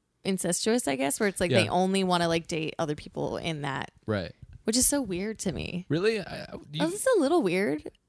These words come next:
Speaker 2: Yeah. It, it's gotta be weird. It's gotta be weird to date somebody that's been on The Bachelor.
Speaker 1: Yeah.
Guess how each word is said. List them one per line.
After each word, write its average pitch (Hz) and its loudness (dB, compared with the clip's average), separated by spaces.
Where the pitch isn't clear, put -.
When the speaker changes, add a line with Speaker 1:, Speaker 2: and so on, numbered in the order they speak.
Speaker 2:
Yeah. 147 4
It, - -2
it's - -4
gotta 175 4
be 135 2
weird. 104 2
It's - -4
gotta 269 6
be 247 8
weird 156 6
to 120 2
date 110 0
somebody 107 2
that's 95 0
been 95 0
on 90 -2
The 80 -6
Bachelor. - -8
Speaker 1:
Yeah. 208 -2